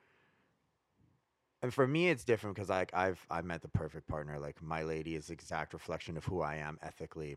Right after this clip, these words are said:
I love everything about her. She's literally one of my best friends. We were hanging out at the fair yesterday, and we were, like, people watching and just, like, shooting the shit, talking shit. And I realized, I was like, "Yo, man, I love you so much. You're, like, one of my best friends, and you're my girlfriend, too. It's so fucking cool." Uh, but I admire her so much.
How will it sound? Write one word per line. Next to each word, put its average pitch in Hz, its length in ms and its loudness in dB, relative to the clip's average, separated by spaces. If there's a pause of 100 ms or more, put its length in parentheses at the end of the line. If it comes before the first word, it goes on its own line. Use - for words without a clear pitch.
(240)
I 90 100 0
love 90 200 2
everything 80 320 -4
about 76 260 -4
her. 78 80 -4
She's 76 320 -10 (320)
literally 82 320 0
one 80 140 -4
of 78 80 -6
my 78 80 -2
best 76 280 -4
friends. 73 300 -6
We 101 80 6
were 110 60 8
hanging 110 220 4
out 107 100 6
at 107 80 4
the 104 80 -2
fair 107 200 4
yesterday, 110 460 2
and 110 100 0
we 95 60 0
were, 92 140 2
like, 87 200 0
people - 240 -6
watching 90 380 0
and 90 100 -6
just, 85 160 -6
like, 80 120 -10
shooting 85 280 -6
the 80 60 -8
shit, 82 220 -8
talking 90 240 -6
shit. 87 280 -4 (520)
And 107 100 4
I 104 40 6
realized, 95 400 4
I 87 40 0
was 87 60 0
like, 87 100 -4
"Yo, 90 100 0
man, 80 180 0
I 85 40 2
love 82 200 0
you 82 60 -6
so 82 160 -4
much. 76 260 -4
You're, 78 200 -2
like, 71 220 -8
one 80 120 -4
of 73 60 -4
my 76 100 -4
best 71 260 -6
friends, 69 460 -8
and 87 120 -10
you're 78 80 -8
my 76 160 -6
girlfriend, 73 320 -10
too. 78 160 -8
It's - 120 -12
so 78 120 -6
fucking 76 320 -12
cool." 73 280 -10 (460)
Uh, 82 380 0
but 113 160 6
I 127 140 8
admire 110 560 4
her 95 160 4
so 98 260 0
much. 90 380 -2